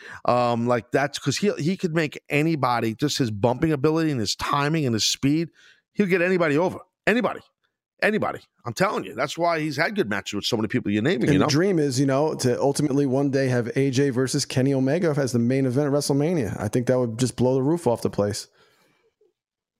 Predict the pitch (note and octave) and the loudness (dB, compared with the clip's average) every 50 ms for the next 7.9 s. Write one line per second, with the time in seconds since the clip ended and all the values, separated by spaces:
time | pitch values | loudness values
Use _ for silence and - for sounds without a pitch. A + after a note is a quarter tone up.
0 | - - - F3 G3 - - D#3 D#3 D3 C#3+ C3+ D3 C3+ C#3 D#3 F#3 G#3 G3 C#3+ | -4 -2 0 0 0 -2 -2 0 0 0 2 2 2 2 2 2 2 0 0 2
1 | B2+ E3+ E3+ D#3 E3 D3 - D#3+ C#3+ D#3+ D#3 C#3 B2 C3 C3+ C#3+ D#3+ F3+ F#3 F3 | 2 0 2 2 0 0 0 0 2 2 2 2 2 2 2 2 0 0 0 0
2 | C#3 C3 B2 C3 C#3+ D3+ - - D#3 D3+ C#3+ - C3+ B2 C#3 C3+ C#3+ C#3+ A#2+ C3 | 0 0 2 2 0 0 0 0 0 0 0 0 0 2 2 2 2 0 -2 -4
3 | B2 - - C#3+ C#3 C3+ C3 C3+ C3+ - - C3+ C3 A#2+ - B2 A2+ - - B2+ | -4 -2 0 0 2 2 0 0 0 0 0 0 0 2 0 -2 -2 2 2 2
4 | C3 C#3+ D#3+ E3 D3 C3+ C3 B2+ - - A#2 B2+ A#2 F#2+ B2 C#3 B2+ - D3+ - | 4 4 2 0 0 0 -2 0 0 2 2 0 2 2 0 0 0 0 -2 0
5 | C3 C3+ C#3 C#3 B2 A2+ C3+ A2+ - - F#2+ C3+ C3 C#3 D3+ F3+ F3 E3 D3 C3 | 0 0 0 0 0 0 -2 0 0 0 2 2 2 0 0 0 0 0 -2 -2
6 | - - D3 D3 B2+ C3 C3+ D3 C#3+ - C3 B2+ - - - C#3 C3+ C3+ C3+ C3 | 0 -2 -2 0 2 0 0 0 0 -2 -2 -2 -2 0 2 2 2 2 2 2
7 | C3+ D3 D3+ D3 C3+ C3 B2 C3 A#2 - - B2+ B2 A#2+ B2 C#3 E3+ F#3+ | 2 2 0 0 0 0 0 -2 -4 0 0 0 2 2 2 2 0 0